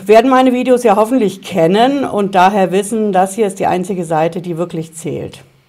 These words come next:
Überbrückungshilfe, Unternehmen, Startseite. Nicht irgendwelche anderen dritten Quellen würde ich nehmen,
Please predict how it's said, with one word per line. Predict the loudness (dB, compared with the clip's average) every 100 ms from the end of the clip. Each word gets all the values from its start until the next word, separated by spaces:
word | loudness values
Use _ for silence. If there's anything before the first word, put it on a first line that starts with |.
| _ -6
Überbrückungshilfe, | -2 -2 -2 -2 0 -2 -4 -4 -4 -4 -6 -4
Unternehmen, | -6 -4 -4 -2 -2 -4 -6 -8 -10 _ _ _ _ _ _
Startseite. | -16 -6 -4 -4 -6 -8 -8 -6 -4 -6 -8 -6
Nicht | -6 -4
irgendwelche | -2 -2 -2 -2 -2
anderen | 0 -2 -2
dritten | -4 -4 -6 -6
Quellen | -2 0 0 0
würde | -4 -4
ich | -6 -4
nehmen, | -2 -2 -4 -8